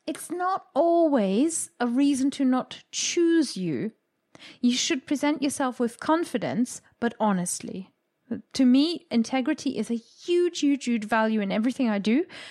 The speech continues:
And for you as an, an online tutor, someone who people don't meet in person before they invest in working with you, I think it's very important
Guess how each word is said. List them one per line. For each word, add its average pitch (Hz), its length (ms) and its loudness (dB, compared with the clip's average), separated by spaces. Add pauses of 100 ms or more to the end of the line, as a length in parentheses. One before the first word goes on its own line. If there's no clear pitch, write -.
(120)
And 226 120 2
for 247 100 0
you 269 340 6
as 214 420 -2
an, 202 240 0
an 226 140 2
online 269 340 6
tutor, 262 400 0
someone 247 420 2
who 240 400 4 (680)
people 285 260 2
don't 240 400 2
meet 254 220 4
in 202 140 2
person 208 360 0
before 214 400 0
they 190 380 -2
invest 196 460 -4
in 202 240 0
working 214 340 0
with 202 180 -4
you, 185 160 -4
I - 80 -4
think 220 220 -2
it's 214 120 -8
very 220 260 0
important 220 600 -4